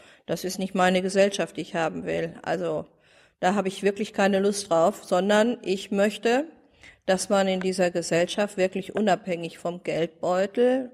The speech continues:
Chancen hat und dadurch einfach auch Rahmenbedingungen bekommt, die diese Chancen gewährleisten. Und das sind Verteilungschancen und Verteilungsfragen, die man da lösen muss.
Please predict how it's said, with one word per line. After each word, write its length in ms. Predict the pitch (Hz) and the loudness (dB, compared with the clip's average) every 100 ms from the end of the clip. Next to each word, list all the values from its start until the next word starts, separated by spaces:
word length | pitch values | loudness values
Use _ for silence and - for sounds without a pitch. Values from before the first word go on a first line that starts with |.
| - | -14
Chancen 680 | - 185 180 190 233 208 196 | -4 0 2 0 -6 -6 -2
hat 380 | 185 - - - - - _ - | -2 -2 -12 -14 -20 -20 _ -8
und 220 | 190 196 | -4 2
dadurch 360 | 190 196 202 202 | 4 4 2 2
einfach 380 | 190 202 208 196 | 0 0 -4 -2
auch 240 | 180 - | -2 0
Rahmenbedingungen 1000 | 160 247 311 226 185 180 175 175 175 170 | 2 4 4 0 -2 -4 -6 -6 -8 -10
bekommt, 440 | 180 - 190 202 226 | -12 -2 0 0 -2
die 60 | 208 | -6
diese 300 | 196 202 190 | -6 -6 -10
Chancen 540 | - 185 190 196 214 | -6 -4 -2 -4 -6
gewährleisten. 800 | 208 190 190 180 113 - - - _ - - - - | 0 4 4 2 -4 -6 -10 -12 _ -20 -20 -20 -10
Und 180 | 185 180 | -2 0
das 160 | 175 | 0
sind 300 | 208 196 - - | 0 -4 -8 -10
Verteilungschancen 1400 | - 180 - 175 190 190 170 - - - 175 165 - 160 - _ _ _ 147 - - _ | -2 -2 0 2 2 2 -4 -8 -8 -4 -4 -4 -6 -10 -16 _ _ _ -20 -20 -20 _
und 180 | 190 180 | -4 -2
Verteilungsfragen, 1400 | 202 190 208 196 214 190 185 - - - 156 175 185 175 | -2 0 4 4 4 2 0 -4 -4 2 4 4 2 -6
die 100 | 175 | -6
man 200 | 165 175 | -6 -6
da 100 | 160 | -8
lösen 460 | 185 151 - - | -6 -6 -8 -10
muss. 320 | - - - | -10 -12 -14